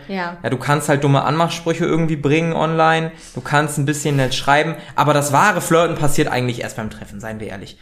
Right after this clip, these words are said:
Speaker 2: Der
Speaker 1: Ja.
Speaker 2: Rest ist so ein bisschen, mal gucken, ob der Humor stimmt und mal gucken, ob wir dasselbe wollen, mal gucken, ob wir Bock haben, uns zu treffen. So, ich bin jemand, der nicht touchy ist. Beim ersten, zweiten Treffen, ich bin nicht touchy. Ne?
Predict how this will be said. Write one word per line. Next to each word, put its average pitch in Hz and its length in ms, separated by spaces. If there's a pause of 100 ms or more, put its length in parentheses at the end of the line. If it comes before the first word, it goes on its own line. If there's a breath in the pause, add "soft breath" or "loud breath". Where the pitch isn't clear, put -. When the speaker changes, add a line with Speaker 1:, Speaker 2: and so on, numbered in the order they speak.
Speaker 2:
Der 139 180
Speaker 1:
Ja. 143 60
Speaker 2:
Rest 160 160
ist 151 100
so 165 80
ein 147 100
bisschen, 143 500 (220 loud breath)
mal 131 120
gucken, 175 260
ob 147 140
der 135 160
Humor 135 360
stimmt 143 260
und 131 100
mal 120 80
gucken, 139 260
ob 127 60
wir 135 80
dasselbe 123 420
wollen, 123 220
mal 117 100
gucken, 127 160
ob 117 80
wir 117 60
Bock 117 240
haben, 110 180
uns 104 120
zu - 60
treffen. 139 360 (800 loud breath)
So, - 380
ich - 200
bin 220 140
jemand, 170 280
der 123 80
nicht 143 220
touchy - 260
ist. - 260 (300)
Beim 131 160
ersten, 208 320
zweiten 175 360
Treffen, 165 420
ich 135 220
bin 190 440
nicht 156 420
touchy. - 380 (300 loud breath)
Ne? 175 260